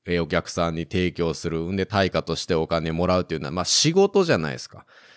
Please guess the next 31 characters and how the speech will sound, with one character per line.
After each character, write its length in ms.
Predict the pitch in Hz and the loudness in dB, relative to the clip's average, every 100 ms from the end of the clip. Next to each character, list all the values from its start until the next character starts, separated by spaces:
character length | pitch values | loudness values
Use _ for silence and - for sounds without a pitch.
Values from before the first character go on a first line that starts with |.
| _ | _
で、 100 | - | -4
仕 220 | 135 - | -2 -2
事 340 | 156 156 156 147 | 0 0 0 -4
で 200 | 120 131 | 2 0
す 140 | - | 0
と 260 | - - - | -4 -8 -8
い 120 | - 117 | -4 0
う 340 | 123 123 120 | 2 2 0
こ 160 | - 135 | -2 0
と 140 | 107 | 0
な 180 | 92 82 | 2 0
ん 40 | |
で 40 | 76 | -2
す 80 | |
け 100 | 92 | -4
ど、 200 | 95 123 | 0 0
そ 200 | 104 147 | 2 -2
こ 220 | 160 214 214 | -2 0 0
に、 240 | 196 180 | 2 0
ま 160 | 113 117 | 2 2
あ、 60 | |
僕 380 | 95 110 - 147 | 2 -2 -2 2
ら 140 | 110 | 4
は、 320 | 95 107 76 - - - - - | 4 4 4 0 -20 -20 -20 -8
え 140 | 98 | -4
ー、 20 | 101 | 0
ま 120 | 131 | 0
あ、 20 | |
食 140 | - 113 | 2 4
べ 160 | 160 | 4
て、 480 | 147 170 131 80 - | 2 4 4 4 -2